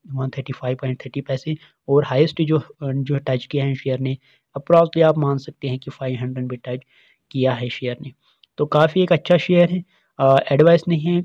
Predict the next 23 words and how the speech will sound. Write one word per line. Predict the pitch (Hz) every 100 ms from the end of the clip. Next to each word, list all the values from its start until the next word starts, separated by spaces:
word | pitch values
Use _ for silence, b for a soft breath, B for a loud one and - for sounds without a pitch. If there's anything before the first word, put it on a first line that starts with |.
| -
आपको | 139 139
खुद | 139 156
रिसर्च | 147 147 156 151
करनी | - 151 151
है, | 143
खुद | 147 -
शेयर | 143 143 135
के |
बारे | 143 139 139
में | 139
जानना | 135 139 139
है, | 151
लेकिन | 139 147 139
हाँ, | 127 123 b b b _
टेक्निकल | 139 160 160 175 175 185
और, | 151 147 147
अ, | 143 139
इसकी | 143 - 151
जो | 147
फंडामेंटल्स | - 139 143 139 139 139 135
हैं | 135
ठीक | 135 135 131
हैं। | 143 143